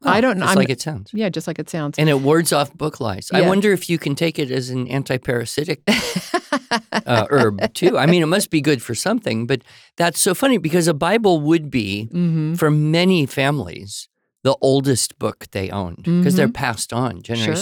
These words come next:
Speaker 2: Sure.
Speaker 1: to generation.
Speaker 2: Yeah.
Speaker 1: And, uh, it would also be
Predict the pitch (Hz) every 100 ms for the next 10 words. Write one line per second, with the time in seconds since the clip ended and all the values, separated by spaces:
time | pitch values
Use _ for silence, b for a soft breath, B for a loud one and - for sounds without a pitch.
0 | 262 110 - 98 98 117 - 92 95 -
1 | 190 - b b b - 139 123 120 117
2 | 117 113 - 135 127 143 - 131 117 120
3 | 113